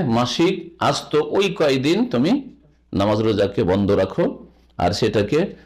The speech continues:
মাসিক গণ্য করো। সুম্মা ইগতাসিলি, তারপরে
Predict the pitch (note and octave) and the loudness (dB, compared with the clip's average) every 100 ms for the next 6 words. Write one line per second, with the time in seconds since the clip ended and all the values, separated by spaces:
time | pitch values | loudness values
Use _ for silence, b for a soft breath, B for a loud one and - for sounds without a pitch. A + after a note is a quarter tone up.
0 | B F2+ G2+ G#2+ - B2+ G#2+ A2 G2+ E2+ | B -2 0 0 0 -2 0 0 0 0
1 | - - G3 F#3+ F#3 F#3+ E3+ D#3 D3 C3+ | 0 0 0 2 2 0 -2 0 0 2
2 | A2 F#2 E2 C3 C3+ D#3 | 0 0 0 -2 0 0